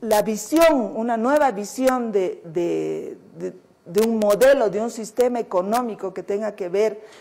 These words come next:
con el paradigma del vivir bien en armonía con la naturaleza, va a significar romper con un sistema capitalista que está centrado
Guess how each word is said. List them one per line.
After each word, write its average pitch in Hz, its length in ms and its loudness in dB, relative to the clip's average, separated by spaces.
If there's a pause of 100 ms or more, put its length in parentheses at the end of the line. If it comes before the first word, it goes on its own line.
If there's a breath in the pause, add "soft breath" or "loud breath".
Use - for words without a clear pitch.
(200 loud breath)
con 185 300 -2 (120)
el 196 140 -2
paradigma 190 640 0
del 180 160 -4
vivir 180 340 -6
bien 214 440 2
en 175 160 -8
armonía 196 520 -4
con 165 140 -6
la 165 80 -10
naturaleza, 170 840 -2 (280 loud breath)
va 214 220 2
a 226 40 0
significar 196 840 -2 (120)
romper 196 480 0
con 185 200 -8
un 196 100 -10
sistema 190 520 -6
capitalista 185 840 -6
que 190 100 -12
está 185 260 -6
centrado 208 680 -2